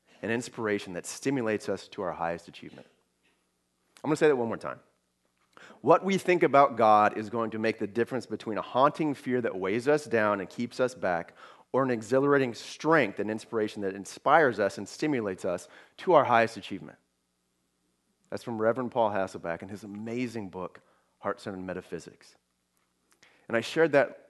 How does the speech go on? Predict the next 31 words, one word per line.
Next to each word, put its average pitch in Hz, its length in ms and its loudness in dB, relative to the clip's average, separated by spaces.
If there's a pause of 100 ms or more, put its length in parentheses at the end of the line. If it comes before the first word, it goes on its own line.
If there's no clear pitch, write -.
last 135 380 4
time 82 200 -8
during 95 160 -10
my 90 100 -4
last 95 380 -4
talk, - 220 -16
but 107 100 -8
I 95 60 -6
wanna 123 240 -4
do 117 160 -8
it 107 60 -6
again 107 200 -8
because 110 280 -10
it 117 100 -8
is 120 120 -8
just 107 340 -16
so 143 180 -6
true. 90 420 -10 (260)
To 143 100 -4
me, 151 140 4
it 131 160 0
encapsulates 117 800 0 (420)
everything. 131 460 -2 (1080)
It's - 120 -20
so 156 280 -12
true. 104 320 -14
It's - 120 -18
so 139 220 -2
right. 117 260 0
Can 120 240 -8
we 175 320 -4